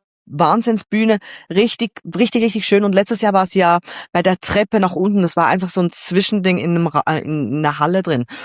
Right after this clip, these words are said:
Und da hatte ich jemand, der gestartet, also mein Freund war da am Start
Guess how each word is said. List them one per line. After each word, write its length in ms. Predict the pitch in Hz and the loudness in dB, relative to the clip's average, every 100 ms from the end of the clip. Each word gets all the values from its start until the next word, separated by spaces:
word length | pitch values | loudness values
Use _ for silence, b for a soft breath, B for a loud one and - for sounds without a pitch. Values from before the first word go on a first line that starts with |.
| B B | B B
Und 300 | - 180 180 - _ - | 2 2 2 -6 _ 0
da 380 | 170 190 226 - | 2 2 2 0
hatte 240 | 202 202 | -2 0
ich 460 | - 185 - - - | 0 0 -2 -8 -4
jemand, 340 | 185 185 180 | 0 2 2
der 60 | 170 | -2
gestartet, 680 | - - 156 165 190 196 - | -4 -4 0 0 -2 -8 -8
also 180 | 160 156 | -8 -4
mein 160 | 156 | -6
Freund 460 | 151 - 165 196 - 180 | -4 -2 -2 -2 -8 -4
war 200 | 190 190 | -2 0
da 360 | 190 185 190 | 2 2 0
am 100 | 180 | -4
Start 380 | 185 - 180 185 | -6 -2 0 -2